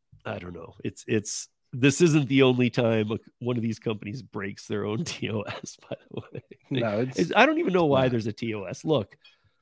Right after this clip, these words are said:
Speaker 1: the app is what it is. You wanna do it? Do it.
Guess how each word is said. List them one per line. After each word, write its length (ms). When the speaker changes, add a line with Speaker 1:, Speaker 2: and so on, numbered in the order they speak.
Speaker 1:
the 140
app 180
is 160
what 160
it 100
is. 400
You 80
wanna 180
do 200
it? 200
Do 180
it. 160